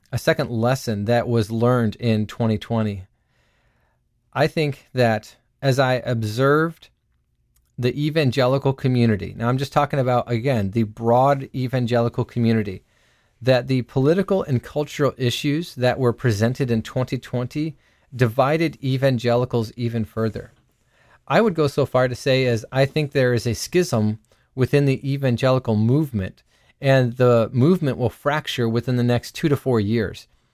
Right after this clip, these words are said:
And there will be conservative evangelicals, and there will be not conservative evangelicals. I would call them progressive evangelicals. Now, they probably would not like to be labeled progressive,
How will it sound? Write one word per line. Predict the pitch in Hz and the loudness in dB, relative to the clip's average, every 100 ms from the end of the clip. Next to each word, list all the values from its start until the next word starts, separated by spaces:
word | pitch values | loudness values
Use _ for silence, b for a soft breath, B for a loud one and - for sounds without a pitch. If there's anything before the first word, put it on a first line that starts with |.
| _ - | _ 2
And | 135 | 4
there | 156 | 6
will | 147 | 4
be | 139 127 120 110 _ - | 2 0 0 -4 _ -8
conservative | - 117 - 160 160 175 175 175 - | -4 -4 -2 -2 0 2 0 0 -6
evangelicals, | 156 170 160 160 165 170 180 214 - _ _ _ _ - | -2 -2 2 2 2 0 -4 -6 -14 _ _ _ _ 0
and | 135 | 4
there | 135 | 6
will | 143 | 4
be | 127 139 127 113 139 | 4 2 0 -2 -2
not | 120 143 147 | 0 0 -2
conservative | 143 123 123 107 110 104 95 131 | -4 -2 -2 -2 -2 -4 -6 -4
evangelicals. | 113 113 107 110 104 107 104 | 0 0 0 0 -2 -4 -6
I | 95 | -2
would | 151 143 | 0 0
call | 131 123 | 2 2
them | 120 107 | 2 -4
progressive | - 110 156 127 113 87 - | -10 -4 -2 -2 -4 -6 -6
evangelicals. | 120 110 101 104 101 - 107 - - _ _ _ _ _ _ _ _ _ _ _ _ | -4 -2 -4 -4 -4 -8 -16 -20 -20 _ _ _ _ _ _ _ _ _ _ _ _
Now, | 135 131 | 0 0
they | 139 131 | 0 -2
probably | - - 175 170 143 131 | -6 -6 -2 0 2 2
would | 120 | 2
not | 117 123 | 0 0
like | 117 117 | -2 -2
to | - | -2
be | 120 | -2
labeled | 107 110 110 117 101 | 0 0 2 0 -2
progressive, | 110 101 98 151 180 | -2 -2 -2 -4 -6